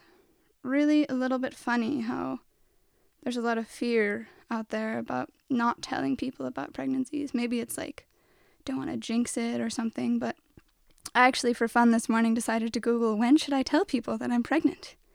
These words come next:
Not because I was going to listen to Google's advice on that, but I just wanted to know, like, the general mainstream consensus. And it did seem to be kind of out of, like, out of a feeling of wanting to hide miscarriages if they happen.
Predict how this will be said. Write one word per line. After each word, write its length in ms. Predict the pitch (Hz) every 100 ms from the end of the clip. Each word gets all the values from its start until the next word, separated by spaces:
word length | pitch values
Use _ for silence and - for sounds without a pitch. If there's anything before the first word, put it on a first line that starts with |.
| _ _ _ _ - -
Not 140 | 226
because 300 | 233 226 -
I 80 | -
was 140 | 254
going 200 | - 277
to 100 | 262
listen 300 | 240 240 233
to 60 | 233
Google's 360 | 247 254 240
advice 340 | 226 233 427 -
on 140 | -
that, 260 | 294 - -
but 200 | 269 - _ _ _ _ _ _ _ _
I 80 | 302
just 200 | 330 -
wanted 220 | 320 302
to 100 | 311
know, 140 | 339 277
like, 220 | 226 220
the 80 | 233
general 380 | 240 240 240 226
mainstream 540 | 220 226 226 226 220
consensus. 720 | - 220 220 220 247 226 - - _ _ _ _ _ _ - -
And 120 | 254
it 120 | 233
did 200 | 262 233
seem 240 | - 247 254
to 80 |
be 240 | 254 233 226
kind 260 | - 226
of 100 | 226 -
out 180 | 226 226
of, 300 | 220 220 _ _ _ _ _ _ _ _ _ _ _ _ _ _ _ _ _ _ _ _ - _
like, 200 | - 262 -
out 160 | 247
of 80 | 269
a 100 | 277
feeling 420 | - 254 262 254
of 100 | 247
wanting 260 | 233 226 233
to 120 | -
hide 420 | 233 - 233 240 214
miscarriages 720 | 226 - - - 262 269 277
if 160 | 269
they 100 | -
happen. 420 | 254 277 - 277